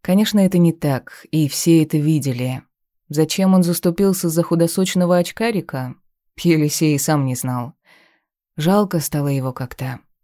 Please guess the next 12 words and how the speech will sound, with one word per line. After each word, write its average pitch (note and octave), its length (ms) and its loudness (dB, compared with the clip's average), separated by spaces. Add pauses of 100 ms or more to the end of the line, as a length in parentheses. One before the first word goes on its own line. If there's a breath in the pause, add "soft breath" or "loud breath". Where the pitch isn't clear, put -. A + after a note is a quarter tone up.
(200)
Пацан-то F#3 460 2
еле E3+ 300 4
на D#3+ 120 4
ногах D#3 420 2
стоит, C3 460 -4
до C#3 100 0
утра C#3+ 360 0
точно D3 400 -2
не C3 140 -2
протянет. C3+ 680 -4 (420)
«О G#3 240 4
как! - 800 -6